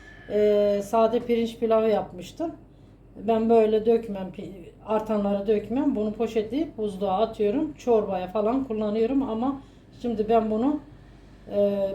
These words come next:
pırasaya kullanacağım. Yani bu pişmiş pilav. Buzluktaydı, poşetleyip de koyuyorum. Ben dökmem. Kesinlikle dökmem çünkü pirinç çok pahalı. O yüzden dökmüyorum. Böyle değerlendiriyorum. Siz de böyle pirinç pilavınız falan arttığı zaman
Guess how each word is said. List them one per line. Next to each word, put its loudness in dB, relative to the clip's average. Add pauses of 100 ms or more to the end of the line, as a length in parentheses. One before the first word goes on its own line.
pırasaya 0
kullanacağım. -2 (320)
Yani -2
bu -2
pişmiş -2
pilav. 0 (800)
Buzluktaydı, -2
poşetleyip -8
de -6
koyuyorum. -2
Ben -2
dökmem. 0 (640)
Kesinlikle -2
dökmem 0
çünkü -4 (480)
pirinç -2
çok 0
pahalı. 0
O 6
yüzden 0
dökmüyorum. -2
Böyle -2
değerlendiriyorum. 0
Siz -8
de -4
böyle -4
pirinç -2
pilavınız -6
falan -2
arttığı -6
zaman -4